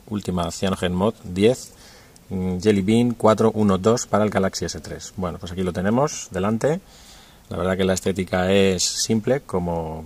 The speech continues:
normalmente es habitual en CyanogenMod y en Jelly Bean cuatro uno dos. Si vamos a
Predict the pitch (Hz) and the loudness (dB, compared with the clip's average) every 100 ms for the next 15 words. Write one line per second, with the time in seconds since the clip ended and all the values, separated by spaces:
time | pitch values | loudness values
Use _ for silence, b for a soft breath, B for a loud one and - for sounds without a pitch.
0 | 90 90 92 92 95 90 90 87 87 85 | -10 -4 0 0 0 0 -2 -2 -2 -4
1 | 85 - - - 101 - - - 95 90 | -8 -18 -20 -6 -2 0 -2 -4 -4 -2
2 | - 95 92 90 87 87 87 - 87 85 | 4 6 6 2 -4 -4 -4 -4 -6 -4
3 | 87 90 107 - - 98 92 90 85 82 | -4 0 0 -2 -16 -8 -4 -2 -2 -4
4 | 82 82 85 82 87 85 80 78 78 78 | -8 -8 -8 -6 -6 -6 -8 -10 -12 -14
5 | - - 92 82 85 87 110 - - B | -20 -4 -2 -2 -4 0 0 -2 -14 B
6 | B B B B B B B B - - | B B B B B B B B -20 -20
7 | - - _ - - 95 98 101 101 101 | -20 -20 _ -10 -2 2 4 4 4 6
8 | 98 98 95 95 92 | 8 6 4 4 0